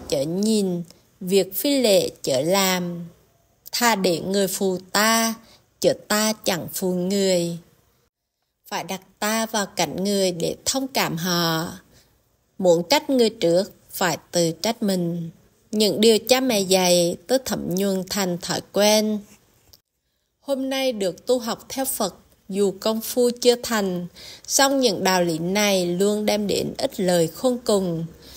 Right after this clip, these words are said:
Nhờ phụ thân xin tiền học Phật, nên hay cùng tôi trao đổi. Nhờ vậy mà tôi mới bước vào đường đạo, học Phật không lâu. Sau khi tụng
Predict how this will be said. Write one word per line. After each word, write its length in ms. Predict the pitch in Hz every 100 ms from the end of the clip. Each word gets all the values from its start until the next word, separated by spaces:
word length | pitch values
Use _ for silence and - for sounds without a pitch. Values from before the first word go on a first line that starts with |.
| -
Nhờ 200 | 220 226
phụ 300 | 208 - 190 180
thân 340 | - 269 269
xin 280 | 262 - 277
tiền 320 | 262 233 196
học 200 | 175 180
Phật, 360 | - - - 170 - - _ - - _ _ _ _ _ _
nên 320 | 214 240 247
hay 240 | 220 220 247
cùng 300 | 247 208 185 -
tôi 220 | 202 214
trao 260 | 208 226 214
đổi. 460 | 190 180 165 147 170 - -
Nhờ 180 | 208
vậy 200 | 202 196
mà 160 | 180 190 - -
tôi 340 | 233 240 240
mới 320 | 226 185 -
bước 240 | 156 151 147 -
vào 280 | 190 190 175
đường 300 | 170 175 165
đạo, 520 | 165 160 156 156 151 175 _ - _
học 200 | - 175
Phật 380 | - - 165 160
không 280 | - 233 233
lâu. 460 | 226 220 220 220 214 - - _ _ - _ _
Sau 220 | - 254
khi 220 | 254 277
tụng 300 | 269 - 175